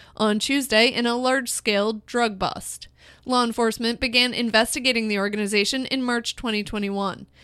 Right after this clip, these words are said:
They allegedly dealt fentanyl across the region from a Fall River stash house, and regular customers allegedly redistributed the drugs locally in New Bedford, Cape Cod, and elsewhere. They face up to twenty years in prison.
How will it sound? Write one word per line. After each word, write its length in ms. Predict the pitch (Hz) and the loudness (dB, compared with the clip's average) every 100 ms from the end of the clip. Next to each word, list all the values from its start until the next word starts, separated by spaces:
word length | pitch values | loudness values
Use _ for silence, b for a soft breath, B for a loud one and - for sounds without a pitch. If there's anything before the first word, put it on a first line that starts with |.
| b | b
They 140 | - 220 | 2 2
allegedly 560 | 208 208 226 220 214 | 4 2 2 2 2
dealt 360 | 202 220 226 - | 4 2 2 0
fentanyl 460 | 240 226 247 233 - | 0 0 0 -2 -2
across 560 | 233 - 247 269 - | -6 -2 0 0 -2
the 180 | - 247 | -6 -6
region 500 | 202 240 262 233 233 | -2 -2 0 0 0
from 220 | 262 247 | -2 0
a 80 | 226 | 0
Fall 300 | 233 302 294 | -2 -4 0
River 300 | 247 214 226 | 0 2 0
stash 480 | 233 - 240 233 233 | 0 0 2 2 2
house, 400 | 196 - - - - | 0 -2 -8 -12 0
and 260 | 220 208 | 0 2
regular 400 | 208 240 233 208 | 2 4 4 2
customers 480 | 202 269 - 269 269 | 0 -2 0 -2 0
allegedly 580 | 254 240 247 285 240 233 | 0 4 2 2 -2 -2
redistributed 840 | 214 247 240 233 - 269 277 226 | 0 -2 -2 -4 -2 -2 0 0
the 80 | 196 | 0
drugs 320 | 202 208 226 | 0 0 -2
locally 520 | 240 240 294 240 247 | 2 2 4 2 2
in 140 | 220 226 | 2 0
New 120 | 220 | 0
Bedford, 520 | 202 196 190 233 247 | 2 0 0 -4 -4
Cape 260 | - 269 - | -4 -4 -2
Cod, 420 | 269 247 196 208 | 4 6 6 2
and 320 | - 208 214 - | 0 0 0 2
elsewhere. 640 | 214 196 - 190 180 - _ B B B | 2 2 -4 -4 -4 -8 _ B B B
They 200 | - 214 | 2 2
face 280 | 202 220 208 - | 6 4 4 4
up 140 | 233 | 2
to 120 | - 202 | 4 -2
twenty 440 | - - 302 285 | -2 -4 -2 2
years 260 | 240 214 208 | 2 2 0
in 160 | 220 | -4
prison. 460 | - 208 180 139 | -2 -2 -2 -8